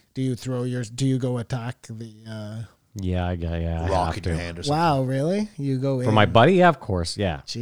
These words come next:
Speaker 2: I would
Speaker 1: Jesus.
Speaker 2: do it for you too.
Speaker 1: Yeah, I mean, that's different. I'm human.
Speaker 3: Would you do it? <laughs> I know you do it for your dog.
Speaker 1: <laughs>
Speaker 3: but would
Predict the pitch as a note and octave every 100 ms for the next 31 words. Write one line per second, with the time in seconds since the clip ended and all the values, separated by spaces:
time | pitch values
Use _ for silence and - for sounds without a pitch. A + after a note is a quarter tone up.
0 | C3 A2 B2 G#2+ C3 C#3+ C3+ B2+ C3 B2
1 | C3+ A2+ E2+ _ _ _ _ _ _ _
2 | _ - - _ _ _ A#2 A#2+ G2+ G#2+
3 | A2+ G#2+ A2 A2 - - F2 F#2 F#2 F2+
4 | - F#2+ F2+ E2+ - G#2+ F#2 E2 G2+ _
5 | - - G2+ F2 F#2 - - D3+ - -
6 | - - - - G2 A#2 C#3 D3 B2 -
7 | A#2+ A2 A#2 A#2 C3+